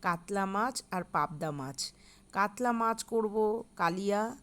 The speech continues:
আর পাবদা মাছ করব একদম কালো জিরে, হলুদ, কাঁচা লঙ্কা দিয়ে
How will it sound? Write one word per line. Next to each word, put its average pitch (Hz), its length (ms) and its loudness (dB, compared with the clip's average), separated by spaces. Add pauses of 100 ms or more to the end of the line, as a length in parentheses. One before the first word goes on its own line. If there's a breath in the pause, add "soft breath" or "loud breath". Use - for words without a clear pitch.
(300)
আর 165 420 2
পাবদা 170 380 0
মাছ 185 260 -4
করব 185 360 -4
একদম 185 580 -4
কালো 165 300 0
জিরে, 190 300 -2
হলুদ, 185 420 -4
কাঁচা 170 360 -2
লঙ্কা 180 540 -2 (1000 loud breath)
দিয়ে 196 500 0